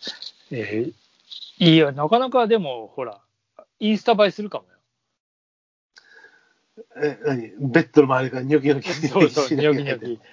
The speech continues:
Speaker 1: 「今日の朝食です」っつって、ポキッと取ってこう。
Speaker 2: バカ野郎。バカ野郎。松茸が入ってるっつうの。ど真ん中に。
Speaker 1: 松茸は。
Speaker 2: ど真ん中に。
Speaker 1: な-、な-、<laughs> ど真ん中にな。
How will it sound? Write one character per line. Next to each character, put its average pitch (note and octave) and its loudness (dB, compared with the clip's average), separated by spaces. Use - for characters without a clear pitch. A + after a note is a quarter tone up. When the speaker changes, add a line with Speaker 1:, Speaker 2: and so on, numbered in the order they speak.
Speaker 1:
「今 G3 8
日 C#3+ 4
の C3 -10
朝 D#3 4
食 C3 -8
で - -14
す」 - -20
っ - -20
つ - -20
っ - -20
て、 - -20
ポ - -20
キ - -14
ッ - -20
と - -20
取 - -16
っ - -20
て - -20
こ - -20
う。 - -20
Speaker 2:
バ - -10
カ - -4
野 B2+ -6
郎。 - -6
バ - -18
カ A#2+ -8
野 C3+ -4
郎。 B2+ -6
松 G#2+ -12
茸 F3 4
が F#3+ 6
入 G#3+ 2
っ - -4
て E3+ 2
る A#2+ -10
っ - -20
つ - -20
う G2+ -20
の。 - -20
ど D3 2
真 C3+ 0
ん B2+ -12
中 G3 0
に。 D4 0
Speaker 1:
松 - -20
茸 E4+ 4
は。 - -4
Speaker 2:
ど C#3+ 2
真 C#3 -4
ん - -8
中 C3+ -6
に。 G2+ -14
Speaker 1:
な-、 D#3 -2
な-、 F3+ 4
<laughs> - -
ど D3+ -2
真 E3+ 4
ん - -12
中 B2+ -10
に - -10
な。 G3 -2